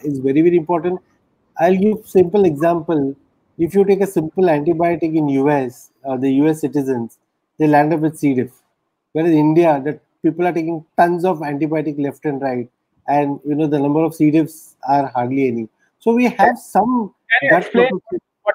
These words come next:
Speaker 2: exactly C. diff so that the common man understands?
Speaker 1: C. diff is a, uh, is a bacterial infection, uh, when you're, you, all of us have a normal gut flora.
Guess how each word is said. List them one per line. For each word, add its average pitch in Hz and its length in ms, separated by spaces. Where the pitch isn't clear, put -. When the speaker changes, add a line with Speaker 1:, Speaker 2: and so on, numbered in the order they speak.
Speaker 2:
exactly 196 360
C. 202 180
diff 175 200
so 156 120
that 147 180
the 143 80
common 156 400
man 147 180
understands? 123 500
Speaker 1:
C. 208 220
diff 220 180
is 202 140
a, 202 340
uh, 151 40
is 160 260
a 170 40
bacterial 175 800
infection, 156 720
uh, 135 260
when 151 320
you're, 160 420
you, 143 340
all 190 220
of 208 100
us 202 140
have 180 180
a 185 140
normal 151 580
gut 156 340
flora. 135 440